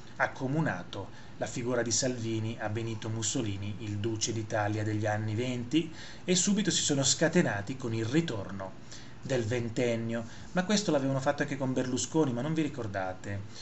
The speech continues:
su Google che c'erano le foto,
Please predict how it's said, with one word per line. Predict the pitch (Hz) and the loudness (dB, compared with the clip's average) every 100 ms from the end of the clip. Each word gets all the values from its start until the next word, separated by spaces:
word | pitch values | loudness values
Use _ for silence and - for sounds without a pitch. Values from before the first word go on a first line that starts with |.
| - | -10
su | - - 120 | -4 -2 -2
Google | 107 120 110 117 117 | 2 2 2 2 0
che | 113 | 0
c'erano | 107 127 117 117 | 0 0 0 -2
le | 117 | -2
foto, | - 117 104 104 123 113 110 | 0 0 0 -2 -2 0 0